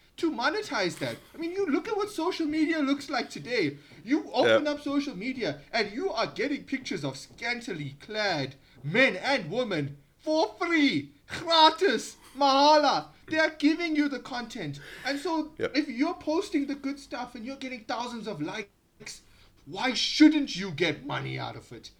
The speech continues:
Speaker 1: Because clearly there's enough people who like it to be willing to pay for it.
Speaker 2: The, and let's not forget that OnlyFans added the monetization layer, but let's be honest, WhatsApp, as far back as the days of Mixit in South Africa, <laughs> does anyone remember Mixit?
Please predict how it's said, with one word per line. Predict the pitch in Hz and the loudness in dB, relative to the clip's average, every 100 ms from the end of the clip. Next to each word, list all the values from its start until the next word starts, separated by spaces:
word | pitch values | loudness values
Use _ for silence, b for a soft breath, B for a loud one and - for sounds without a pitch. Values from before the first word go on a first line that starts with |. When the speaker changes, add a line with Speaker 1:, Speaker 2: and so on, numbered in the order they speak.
| _ | _
Speaker 1:
Because | - 151 143 | -6 -4 -6
clearly | - 220 - | -6 -6 -4
there's | 156 135 123 | -4 -4 -6
enough | 127 127 | -8 -8
people | - 170 - | -10 -10 -8
who | 117 | -8
like | 117 139 151 | -4 -4 -4
it | 123 - _ - | -10 -12 _ -10
to | 135 | -8
be | 123 | -6
willing | 120 117 | -8 -8
to | - | -10
pay | 127 160 | -6 -6
for | - | -8
it. | b b b b b _ _ - | b b b b b _ _ -2
Speaker 2:
The, | 127 147 - - _ - | 2 2 -2 -20 _ 0
and | 170 151 90 80 - - _ _ - | 4 4 2 -2 -12 -18 _ _ -6
let's | 117 147 165 170 | 2 2 4 2
not | 170 | 0
forget | - 127 135 117 - | 0 -2 2 2 2
that | 104 101 - | 0 0 0
OnlyFans | - 143 180 170 - 120 117 117 - | 0 4 4 2 2 4 2 0 -4
added | 120 117 120 | -2 0 0
the | 113 | 2
monetization | 107 107 104 95 98 110 110 | 2 2 0 2 2 2 0
layer, | 92 85 80 | 2 2 0
but | 78 92 - | -4 -6 -4
let's | 98 113 - | 2 2 2
be | 113 | 2
honest, | 117 107 76 - b b b | 2 2 -2 -6 b b b
WhatsApp, | 92 113 - 156 160 127 | 0 2 4 2 2 0
as | 117 | -2
far | - 151 135 | 4 4 6
back | 127 127 | 4 0
as | 120 | -4
the | 113 | 0
days | 107 113 113 | 2 4 2
of | 101 | -2
Mixit | 92 95 131 - 92 82 | -4 2 2 2 -2 -4
in | 92 | -4
South | - 87 | -2 0
Africa, | 90 - 95 85 | -2 -2 -6 -4
<laughs> | 71 | -2
does | - | 0
anyone | 135 110 127 120 | 2 4 4 4
remember | 113 117 113 | 2 2 0
Mixit? | 90 113 - 160 160 | 2 2 2 0 0